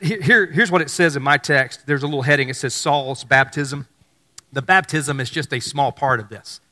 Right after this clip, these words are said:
Th-, that's kind of the culmination of everything that we're about to read. So you're gonna start with me there in verse ten.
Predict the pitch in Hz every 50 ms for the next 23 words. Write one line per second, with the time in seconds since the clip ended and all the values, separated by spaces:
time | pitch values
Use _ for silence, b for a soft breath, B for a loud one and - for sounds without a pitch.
0 | _ _ b b b b 139 139 131 143 160 156 - - - 190 170 139 135 123
1 | - - - 202 196 190 170 147 135 135 131 127 - - 139 131 123 - - 165
2 | 160 143 156 143 - - 156 143 139 135 131 B B B B B B B B B
3 | _ - 143 139 127 135 139 135 123 117 127 123 120 - - 127 113 127 127 120
4 | 117 - 151 143 127 147 175 185 170 131 - - - 175 156 151 147 143 143 135
5 | 131 135 131 117 135 131 135 127 131 123 113 131 127 113 - - - 151 143 123
6 | 110 101